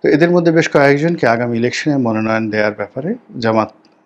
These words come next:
আহ, সিদ্ধান্ত নিয়েছে এবং অনেককে প্রার্থী হিসেবে ঘোষণাও দিয়েছে। তো এরকম কয়েকজন ব্যক্তি যারা ওয়াজের ময়দানে প্রতিপক্ষকে ঘায়েল করতেন এবং, আহ, ধর্মীয় বয়ানের মাধ্যমে সরকার বিরোধী বক্তব্য দিয়ে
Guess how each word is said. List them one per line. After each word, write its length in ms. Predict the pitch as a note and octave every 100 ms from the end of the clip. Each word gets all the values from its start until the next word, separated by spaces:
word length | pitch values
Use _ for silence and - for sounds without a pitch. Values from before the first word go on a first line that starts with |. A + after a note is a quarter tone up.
| _ -
আহ, 340 | - G2+ - -
সিদ্ধান্ত 440 | C#3 A#2 A#2+ B2+
নিয়েছে 320 | B2+ B2+ -
এবং 140 | D#3 A#2
অনেককে 340 | A#2+ - G#3
প্রার্থী 300 | G#3 A2+ -
হিসেবে 240 | A2+ D3 D#3+
ঘোষণাও 440 | G#2+ A2+ G#2+ G#2
দিয়েছে। 380 | G2+ - - - _ _ _ - - _ _ _ -
তো 60 |
এরকম 440 | C#3+ E3 G3 A#3 D#3+
কয়েকজন 380 | C#3 C3 C#3+ B2
ব্যক্তি 260 | A2+ -
যারা 200 | C3 A#2+
ওয়াজের 360 | B2 A2 B2 A#2+
ময়দানে 500 | A2 G#2+ A2 D#3+ B3+ A3 D#3
প্রতিপক্ষকে 560 | C3 - D#3+ B2 - B2+
ঘায়েল 320 | - A#2 A#2
করতেন 420 | A2+ A#2+ - F3 A3+ _ _ _ _ _ _ _ -
এবং, 320 | C3 C#3 A3 - _ _ _ _ _ -
আহ, 360 | A2+ G#2 F#2 C3 A2+
ধর্মীয় 480 | A2+ E3+ G#3+ G#3
বয়ানের 520 | B2+ A2+ A2+ A#2+ B2 A#2 - - - _ _ - A#2+ A2+
মাধ্যমে 680 | A2 A2 G2+ A2+ C#3 G#2 C#3+ - _ _ -
সরকার 400 | - C#3+ C#3 D#3+
বিরোধী 580 | B2 A#2 A2+ - A#2 F3 D#3
বক্তব্য 500 | A2+ - A#2 G#2 G2+
দিয়ে 300 | G2+ A2+